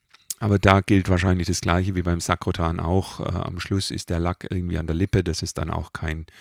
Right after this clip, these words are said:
kein Gag. Dann ist aus meiner Sicht ein abgenutzter, aber sauberer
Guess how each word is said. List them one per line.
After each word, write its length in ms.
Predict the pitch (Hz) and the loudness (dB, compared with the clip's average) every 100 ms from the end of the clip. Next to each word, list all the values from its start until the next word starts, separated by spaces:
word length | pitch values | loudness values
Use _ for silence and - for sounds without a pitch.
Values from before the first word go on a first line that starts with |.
| - - - | -20 -20 -12
kein 300 | - 90 87 | -6 -4 -2
Gag. 400 | 82 85 - - | -2 -2 -4 -4
Dann 160 | 95 | -4
ist 340 | - - - - _ | -2 -4 -6 -12 _
aus 160 | 107 98 | -4 2
meiner 260 | 92 104 | 2 2
Sicht 300 | 107 107 - | 0 -2 -4
ein 120 | 101 98 - | -6 -4 -4
abgenutzter, 800 | 120 - 123 127 - - - 110 | -4 -2 0 2 0 0 -2 0
aber 240 | 95 92 | 0 0
sauberer 680 | - 87 92 113 120 113 | 0 2 2 4 2 0